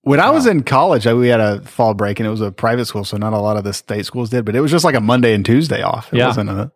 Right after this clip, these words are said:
Speaker 1: wasn't a whole week.
Speaker 2: Rachel might say I'm the most anxious person in the room, by the way. I'm not sure, but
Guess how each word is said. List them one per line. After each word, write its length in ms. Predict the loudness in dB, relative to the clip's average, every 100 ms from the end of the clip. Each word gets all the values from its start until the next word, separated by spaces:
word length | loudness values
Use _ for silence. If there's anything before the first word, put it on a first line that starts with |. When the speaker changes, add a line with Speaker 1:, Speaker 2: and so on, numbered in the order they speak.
| -6
Speaker 1:
wasn't 240 | -2 0
a 60 | 0
whole 240 | 0 0
week. 340 | -2 -2 -6 -14 -4
Speaker 2:
Rachel 240 | -2 2
might 140 | 0 2
say 180 | 2 2
I'm 140 | 2
the 60 | 0
most 260 | -2 -2
anxious 300 | -6 -6 -6
person 340 | -2 -4 -2 0
in 60 |
the 100 | 0
room, 180 | 0 0
by 120 | 0
the 80 | 0
way. 260 | 0 -2 -4
I'm 100 | -4
not 180 | -4 -4
sure, 380 | -2 -2 -2 -6 -4
but 340 | 0 0 -4